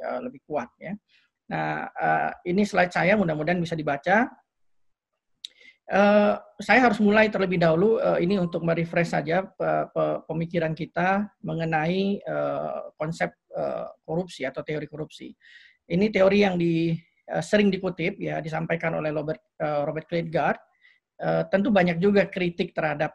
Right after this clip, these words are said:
eh, teori ini, tapi paling tidak, eh, konsep ini bisa, eh, secara sederhana menjelaskan, eh, bagaimana korupsi itu, eh, terjadi.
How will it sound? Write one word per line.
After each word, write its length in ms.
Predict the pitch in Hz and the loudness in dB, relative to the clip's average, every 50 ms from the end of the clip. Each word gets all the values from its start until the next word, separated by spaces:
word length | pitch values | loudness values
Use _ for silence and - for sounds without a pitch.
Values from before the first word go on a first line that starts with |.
| _ _ | _ _
eh, 240 | - 170 160 147 151 156 | -6 -6 -4 -4 -4 -4
teori 320 | - 165 165 165 170 185 208 | -2 0 0 2 2 0 0
ini, 100 | 196 175 170 | 0 0 -2
tapi 240 | 165 160 220 220 214 | -2 -2 -2 0 0
paling 240 | 202 180 180 180 175 | 0 0 0 -2 -2
tidak, 340 | 185 175 170 214 233 240 | -2 2 2 2 2 2
eh, 240 | - - 190 175 175 175 | -2 -2 -2 -2 -2 -2
konsep 320 | - 185 180 175 202 190 180 - | -2 -2 -2 0 0 -2 -2 -2
ini 160 | 175 190 226 214 | -2 0 0 0
bisa, 480 | 180 180 170 - - 190 190 196 196 175 - _ _ _ _ _ _ _ - | -2 -4 -6 -4 -2 0 0 0 0 -2 -6 _ _ _ _ _ _ _ -12
eh, 60 | 180 | -8
secara 240 | - 180 - 190 185 | -6 -2 -2 0 0
sederhana 640 | 185 175 185 185 185 156 151 - 165 180 208 226 240 | 0 0 0 0 0 2 0 -2 0 2 2 4 4
menjelaskan, 920 | 226 196 170 170 165 160 156 156 - - - 190 202 208 214 220 226 233 | 4 2 2 2 2 0 0 -2 -4 -2 2 2 4 4 2 0 -2 -4
eh, 280 | - - 160 160 160 156 | -6 -4 -2 -2 -2 -2
bagaimana 480 | 156 160 160 160 160 180 202 214 214 - | -2 -2 -2 0 0 2 0 0 0 -2
korupsi 400 | 180 165 170 160 - - 160 - | -2 -2 -2 -2 -4 -8 -8 -6
itu, 160 | - 170 165 _ _ _ _ - | -6 -8 -8 _ _ _ _ -10
eh, 260 | 143 143 139 139 135 - | -8 -6 -6 -6 -6 -8
terjadi. 480 | - 151 151 180 180 180 160 156 139 | -10 -6 0 2 2 2 0 -2 -10